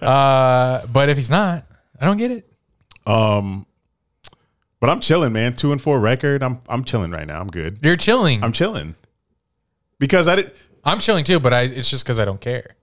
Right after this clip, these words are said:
Speaker 2: Yeah, you don't care now. But if we think about all the content we were making before the season even started, what I kept saying,
Speaker 1: What?
Speaker 2: it's like, I was pessimistic when I said, five and six, five or six wins, five or six wins.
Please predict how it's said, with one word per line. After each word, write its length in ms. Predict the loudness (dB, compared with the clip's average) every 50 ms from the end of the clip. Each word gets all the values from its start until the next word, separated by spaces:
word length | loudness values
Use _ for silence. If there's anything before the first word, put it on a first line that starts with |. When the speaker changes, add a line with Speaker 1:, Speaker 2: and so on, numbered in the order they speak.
| _ _ _
Speaker 2:
Yeah, 180 | 0 2 2 2
you 100 | 2 -2
don't 140 | -4 -6
care 180 | -8 -12 -14 -14
now. 260 | -16 -20 -20 -20 _ _ _ _ _ _ _ _ _
But 680 | 2 4 4 4 2 -2 -4 -8 -8 -8 -8 -10 -12 -18 _ _ _ _ _ _ _ _ _ _ _ _ _ _ _ _ _ _ -8
if 140 | -6 -4
we 100 | -4 -4
think 200 | -2 -2 -2 0
about 200 | 2 2 2 4
all 240 | 4 4 4 2 2
the 80 | 0 -2
content 380 | -2 -2 -2 -2 -4 -6 -8
we 60 | -8 -8
were 40 |
making 320 | -6 -6 -8 -8 -10 -12 -14
before 180 | -12 -10 -10
the 60 | -10 -10
season 300 | -10 -10 -10 -10 -12 -14
even 120 | -16 -14
started, 420 | -10 -8 -8 -6 -6 -10 -12 -14 -16 -20 -20 _ _ _ _ _ _
what 80 | -4 -4
I 40 | -2
kept 200 | -2 -2 -4 -4
saying, 500 | -6 -6 -4 -4 -2 -2 -4 -4 -6 -10 -16 _ _ _ _ _ _ _ _ _
Speaker 1:
What? 280 | -6 -4 -4 -4 -4 -8 _
Speaker 2:
it's 80 | -8
like, 240 | -6 -6 -6 -6 -8 _ _ _ _ _ _
I 120 | 0 0 0
was 140 | 0 -2 -2
pessimistic 520 | -4 -4 -4 -4 -4 -6 -6 -6 -8 -10
when 120 | -10 -10 -10
I 60 | -10
said, 280 | -8 -10 -10 -10 -12 -18 _ _ _ _ _ _
five 200 | -12 -10 -10 -10
and 120 | -10 -10
six, 440 | -10 -10 -10 -10 -12 -14 -14 -16 -16
five 200 | -14 _ -10 -10 -8
or 40 | -10
six 220 | -12 -14 -14 -14
wins, 220 | -12 -12 -12 -12 -10
five 160 | -10 -10 -8
or 40 | -8
six 220 | -12 -14 -14 -14
wins. 360 | -14 -12 -12 -12 -12 -14 -16